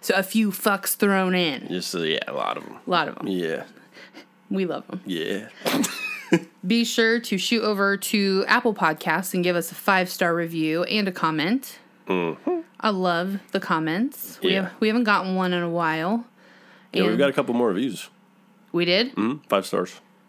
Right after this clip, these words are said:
Speaker 1: Oh.
Speaker 2: Oh.
Speaker 1: Oh.
Speaker 2: Yeah.
Speaker 1: Oh, yeah.
Speaker 2: Yeah, go leave those.
Speaker 1: I like it.
Speaker 2: We like that. That brightens the day.
Speaker 1: Yeah, 'cause right now we're at a four point five 'cause that stupid person gave us a two-star.
Speaker 2: Yeah.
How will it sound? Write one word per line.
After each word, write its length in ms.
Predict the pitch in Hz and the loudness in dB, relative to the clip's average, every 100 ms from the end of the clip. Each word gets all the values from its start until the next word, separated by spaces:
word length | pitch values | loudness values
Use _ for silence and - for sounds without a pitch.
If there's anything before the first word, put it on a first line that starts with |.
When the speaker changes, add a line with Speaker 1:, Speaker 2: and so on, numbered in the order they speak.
| - | -4
Speaker 1:
Oh. 520 | 185 262 466 330 120 - | 2 2 2 0 -2 -2
Speaker 2:
Oh. 480 | 95 269 226 - - | 0 0 -2 -4 -2
Speaker 1:
Oh. 520 | 233 453 523 508 302 | 0 2 2 0 0
Speaker 2:
Yeah. 480 | 160 170 151 - - | 0 0 -2 -4 -4
Speaker 1:
Oh, 340 | - 349 381 294 | -6 -4 -4 -4
yeah. 320 | 277 139 - | 0 2 2
Speaker 2:
Yeah, 60 | 90 | 2
go 120 | 107 | 2
leave 220 | 120 120 | 2 2
those. 340 | 120 123 80 110 | 0 0 -2 0
Speaker 1:
I 40 | |
like 280 | 208 285 427 | 2 2 -2
it. 160 | - 92 | -8 -2
Speaker 2:
We 60 | |
like 240 | 101 - - | 0 0 2
that. 140 | 120 | 2
That 120 | 120 | 4
brightens 280 | 104 92 90 | 4 4 2
the 80 | 85 | 2
day. 180 | 80 80 | 2 2
Speaker 1:
Yeah, 280 | 233 294 160 | 0 2 0
'cause 220 | - 208 | 0 0
right 140 | 226 247 | 2 2
now 140 | 247 | 2
we're 80 | 233 | 2
at 60 | 202 | -2
a 20 | |
four 240 | 185 208 | 0 -2
point 280 | 196 202 185 | 2 0 0
five 240 | 185 190 185 | 0 0 -2
'cause 120 | 170 | -2
that 160 | 156 - | -2 -2
stupid 380 | - 180 175 | -2 -2 -4
person 360 | - 185 180 175 | -2 -2 0 -2
gave 200 | 170 170 | 0 -2
us 140 | 170 | -4
a 40 | - | -4
two-star. 540 | 185 180 - 185 185 190 | -4 -2 0 0 0 0
Speaker 2:
Yeah. 280 | 78 - | -2 -2